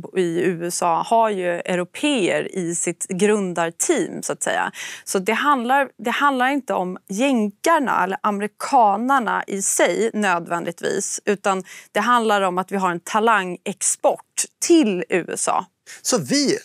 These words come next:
Speaker 2: har drabbats av en brain drain?
Speaker 1: Mm.
Speaker 2: För när man gick i skolan så pratade man om så här, men i Afrika och Asien finns det en brain drain, att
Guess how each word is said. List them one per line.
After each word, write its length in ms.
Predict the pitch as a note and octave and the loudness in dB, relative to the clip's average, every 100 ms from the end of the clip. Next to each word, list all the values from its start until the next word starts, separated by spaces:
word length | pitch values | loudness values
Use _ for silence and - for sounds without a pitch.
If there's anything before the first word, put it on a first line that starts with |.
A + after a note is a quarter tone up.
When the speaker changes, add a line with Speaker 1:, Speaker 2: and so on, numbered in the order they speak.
| _ | _
Speaker 2:
har 180 | C#3 C3 | -2 0
drabbats 260 | C3 A#2+ | 0 0
av 60 | B2 | -2
en 200 | A#2 A#2 | -2 0
brain 260 | C#3 B2+ | 0 0
drain? 320 | G#2+ F#2 G#2 B2+ _ - | -2 -6 -6 -12 _ 0
Speaker 1:
Mm. 320 | C4 A#3 C4+ _ _ _ | 2 2 -2 _ _ _
Speaker 2:
För 80 | D#3 | -2
när 60 | |
man 260 | E3+ F3 F3 | 0 0 -2
gick 120 | F3 | -2
i 40 | F3 | -2
skolan 360 | - D#3+ E3 | 0 2 0
så 80 | D3+ | 0
pratade 380 | - D3 C#3 C3+ | 0 0 0 -4
man 80 | C3+ | -4
om 100 | B2 | 0
så 100 | C3+ | 0
här, 120 | C#3 | 0
men 120 | C#3+ | 0
i 140 | C#3 | -2
Afrika 480 | C3+ C3 B2+ C3 - | 2 2 2 -2 0
och 80 | B2+ | 2
Asien 260 | B2 A#2 B2+ | 4 2 -4
finns 100 | A#2+ | -6
det 60 | |
en 80 | A#2+ | 0
brain 260 | A#2 A2+ A2+ | 2 2 0
drain, 320 | A2+ A2+ A2 | 0 0 -4
att 140 | A2 | -6